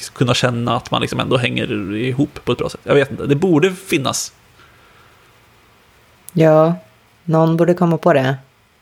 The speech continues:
Speaker 2: Någon som är bright.
Speaker 1: Ja,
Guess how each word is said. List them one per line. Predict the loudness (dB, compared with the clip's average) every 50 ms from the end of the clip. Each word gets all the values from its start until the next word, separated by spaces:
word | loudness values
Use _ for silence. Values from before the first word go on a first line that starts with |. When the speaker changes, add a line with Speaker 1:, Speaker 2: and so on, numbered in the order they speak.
| _ _ -4
Speaker 2:
Någon | -2 -2 0
som | 0 2 2
är | 4 6 6 4 2 0 -4 -8 _ _ _ -20 _ _ _ _ _
bright. | -2 2 2 4 4 2 -2 -4 -12 -16 -16 -18 -18 _ _ _ _ _ _ _ _ _ _ _ _ _ _ _ _ _ _ _ _ _ _ _ _ _ _ _ _ _ _ _ _ _ _ _ _ -14 -12 -12 -10
Speaker 1:
Ja, | -8 -6 -6 -6 -6 -6